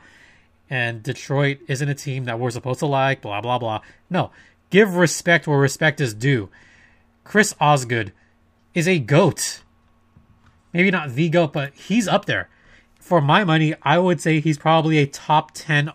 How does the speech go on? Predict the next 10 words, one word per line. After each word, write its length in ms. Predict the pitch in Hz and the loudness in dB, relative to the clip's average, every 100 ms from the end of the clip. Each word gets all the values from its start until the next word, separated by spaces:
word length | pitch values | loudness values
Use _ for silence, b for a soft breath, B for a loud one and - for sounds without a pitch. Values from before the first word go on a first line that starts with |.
| _ | _
all-time 640 | 147 151 147 - 147 139 | 2 2 2 -4 -2 0
goalie. 380 | 139 131 104 87 _ _ _ _ b b b b b - | 0 0 -2 -8 _ _ _ _ b b b b b -2
Ryan 360 | 135 160 175 | 2 4 4
Miller, 360 | 170 165 131 b b b b _ | 4 4 4 b b b b _
he's 280 | 156 139 | -2 -2
slowly 920 | - - - 143 131 143 156 156 151 151 | -4 -8 -8 -2 2 4 4 4 2 -2
climbing 520 | - 143 135 139 135 | -4 -4 -2 -2 -2
the 120 | 135 | -4
charts, 560 | - 123 117 - - b b b b b - | -4 -4 -4 -4 -10 b b b b b -8
but 240 | 127 113 | -6 -6